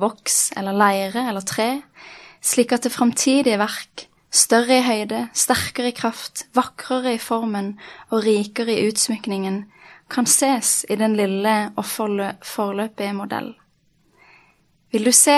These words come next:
Herrens mysterium? Se på Abel, som ble myrdet som han, på Isak, som ble bundet som han, på Josef, som ble solgt som han,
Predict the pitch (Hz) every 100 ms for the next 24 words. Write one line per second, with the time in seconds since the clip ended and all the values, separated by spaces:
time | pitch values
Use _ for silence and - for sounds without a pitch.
0 | 294 269 226 254 - 247 - 226 233 214
1 | 202 196 202 - _ _ _ _ _ -
2 | - 240 240 233 254 254 208 208 - _
3 | _ _ _ _ - 214 220 220 208 202
4 | 233 233 247 208 226 196 208 - _ _
5 | _ _ _ _ - 240 226 240 - 202
6 | 202 - - _ _ _ _ - - 214
7 | 214 208 208 240 - 220 214 190 208 -
8 | _ _ _ _ _ _ _ - 233 240
9 | 269 - 214 208 - _ _ _ _ -
10 | - 220 247 - 254 262 - - - 220
11 | 233 226